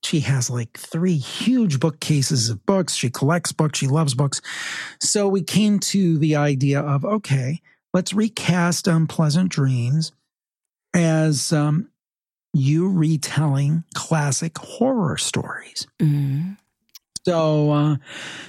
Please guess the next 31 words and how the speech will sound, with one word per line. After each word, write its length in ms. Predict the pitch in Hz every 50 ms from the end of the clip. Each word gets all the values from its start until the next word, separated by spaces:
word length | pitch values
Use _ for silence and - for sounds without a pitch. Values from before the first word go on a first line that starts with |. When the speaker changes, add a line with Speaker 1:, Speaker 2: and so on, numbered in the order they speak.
| -
Speaker 1:
she's 240 | - - 185 180 143
done 180 | - 180 170 165
enough 480 | 165 156 151 151 151 156 156 - -
number 480 | 233 190 151 151 151 156 151 151 151 147
of 100 | 143 139
them, 220 | 147 147 147 147
including 520 | 147 147 143 - 151 151 139 151 156 147 139
The 80 | 143 147
Monkey's 500 | 143 147 147 147 - 160 156 151 135 -
Paw, 680 | - - 147 151 147 147 143 139 143 143 143 143 147 - -
and, 500 | 156 147 143 139 135 135 135 135 127 123
uh, 140 | 139 131 127 123 _ _ _ _ _ _ _ _ -
uh, 340 | 147 135 131 135 - - - 76 - - - - -
probably 500 | - - 170 175 175 175 165 139 151 143
by 200 | 127 143 147 151
the 100 | 131 143
time 300 | 135 - 143 151 151 147
this 180 | 147 143 127 147
is 160 | 147 120 135
out, 300 | 143 143 143 147 165 -
she's 240 | - - 147 131 113
doing 480 | - 143 143 139 135 131 131 127 120 -
Doc-, 240 | 165 151 147 156 - _ - 220
uh, 320 | - - 117 113 - - -
you 100 | 165 160
know, 180 | 156 156 143 143
Doctor 340 | 131 147 143 143 - - 139
Jekyll 340 | 127 151 139 139 - 151 143
and 80 | 139
Mister 240 | 135 135 127 - 139
Hyde. 500 | 120 - - 143 131 120 123 127 135 135